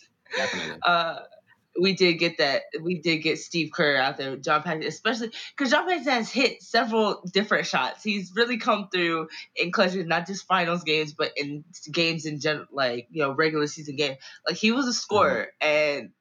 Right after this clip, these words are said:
Speaker 2: you know, people that understand their roles, like I said, on teams like this, you have such a superstar team that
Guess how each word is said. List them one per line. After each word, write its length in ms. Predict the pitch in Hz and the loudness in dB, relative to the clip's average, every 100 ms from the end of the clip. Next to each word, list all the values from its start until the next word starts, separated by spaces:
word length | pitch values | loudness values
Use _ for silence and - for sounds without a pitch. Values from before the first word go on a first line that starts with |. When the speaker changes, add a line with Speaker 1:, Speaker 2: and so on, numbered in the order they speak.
| _ | _
Speaker 2:
you 200 | 170 165 | -8 -2
know, 140 | 151 | -2
people 500 | 143 196 185 180 170 - - - _ | -2 -4 -4 -2 -4 -6 -18 -20 _
that 180 | 165 165 170 | 0 0 -2
understand 460 | 175 170 175 170 | -4 -4 0 2
their 100 | 156 | 0
roles, 340 | 143 147 156 156 | 2 4 4 0
like 160 | 156 | -4
I 40 | 160 | -4
said, 200 | 165 143 | -2 0
on 200 | 131 139 | 2 0
teams 300 | - 165 175 | -2 -4 -2
like 180 | 170 175 | -2 -2
this, 180 | 175 160 | -6 -6
you 120 | 156 | -2
have 320 | 165 160 151 - - | 2 2 0 -6 -10
such 220 | - 170 | -6 -4
a 40 | |
superstar 840 | 170 - 185 170 - 151 147 139 143 _ _ _ | -2 -4 -4 -4 0 2 4 2 -2 _ _ _
team 540 | - 208 190 151 143 143 - _ 139 | 0 2 2 0 -2 -6 -20 _ -2
that 300 | 147 135 | 0 0